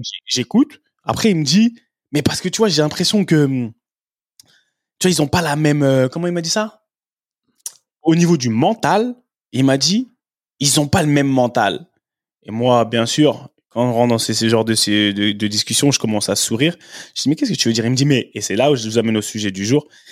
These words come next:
Il me dit, « Non, non, non, non, non, non, non, non, non. Au final, à Barcelone ou à Madrid, ils sont au P S G, ils font le même métier. »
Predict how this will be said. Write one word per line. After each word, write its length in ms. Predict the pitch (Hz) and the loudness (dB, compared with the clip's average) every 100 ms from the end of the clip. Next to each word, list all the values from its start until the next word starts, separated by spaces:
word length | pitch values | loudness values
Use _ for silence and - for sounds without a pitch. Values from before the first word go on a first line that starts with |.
| _ | _
Il 140 | - 113 | 0 2
me 80 | |
dit, « 400 | 113 143 190 - _ _ _ | 4 4 2 0 _ _ _
Non, 220 | 113 117 | -2 0
non, 100 | 107 | 0
non, 120 | 98 | -2
non, 140 | 95 85 | -2 -4
non, 120 | 71 | -6
non, 140 | 64 | -8
non, 140 | - - | -10 -12
non, 120 | - | -12
non. 100 | - - _ _ | -16 -18 _ _
Au 80 | 127 | -4
final, 420 | 127 131 131 147 - _ _ _ | 0 2 2 2 -4 _ _ _
à 160 | 156 143 | 0 0
Barcelone 640 | 139 107 - 139 123 104 _ _ | 0 -2 0 2 2 0 _ _
ou 140 | 170 | 2
à 40 | 143 | 4
Madrid, 540 | 120 120 160 196 - - | 0 0 0 0 -6 -6
ils 80 | |
sont 140 | - 139 | 0 0
au 60 | |
P 200 | 127 120 | 2 0
S 120 | 113 127 | 0 2
G, 260 | 170 - _ - | 0 -2 _ -4
ils 80 | 208 | -2
font 180 | - | 0
le 60 | 160 | 0
même 200 | 147 131 | 2 2
métier. » 460 | 123 110 - - | 2 2 0 -2